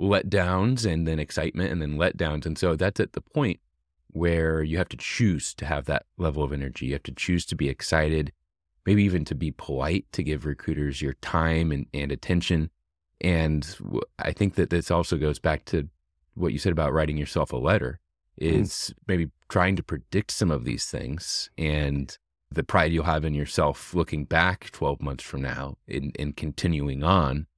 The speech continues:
Speaker 1: or the resolve twelve months from now, maybe if you're not where you think you are, that you've learned, and those things stick with you for your, for your whole career. But
Speaker 2: Yeah,
Speaker 1: I th-,
Speaker 2: I
Speaker 1: I think
Speaker 2: agree.
Speaker 1: there's a lot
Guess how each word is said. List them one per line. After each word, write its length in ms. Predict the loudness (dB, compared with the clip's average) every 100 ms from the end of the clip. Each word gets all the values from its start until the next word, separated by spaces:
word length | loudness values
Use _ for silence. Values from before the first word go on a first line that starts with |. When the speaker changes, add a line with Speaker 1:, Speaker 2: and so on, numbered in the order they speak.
| _ _ _ -4
Speaker 1:
or 400 | 0 2 2 0
the 100 | 0
resolve 840 | 0 2 2 4 2 -2 -12 -18 _ -6
twelve 260 | -2 -2
months 240 | 0 -2 -4
from 140 | -4
now, 140 | 0
maybe 320 | 0 0 0 -2
if 140 | 0
you're 60 | 0
not 220 | 0 2
where 100 | 2
you 160 | 2
think 260 | -2 -6 -4
you 160 | -4 -2
are, 240 | -4 -6 _ _
that 160 | -6 -4
you've 240 | -2 -2
learned, 320 | 2 4 4 2
and 120 | 0
those 140 | 0
things 220 | 0 -2
stick 220 | 2 2 2
with 160 | -4
you 100 | -6
for 120 | -6 -4
your, 180 | -6 -8
for 220 | -8 -4
your 180 | -4 -4
whole 220 | -2 -2
career. 540 | -2 -4 0 0 0 -4 _ _ _ _ -20 2
But 220 | 4 4 0
Speaker 2:
Yeah, 280 | -2 0 0 -4 -8 -6
Speaker 1:
I 80 |
th-, 140 | -6 -4
Speaker 2:
I 60 |
Speaker 1:
I 20 | -4
think 160 | 0
Speaker 2:
agree. 80 | 4
Speaker 1:
there's 120 | 4 4
a 40 |
lot 380 | 4 4 4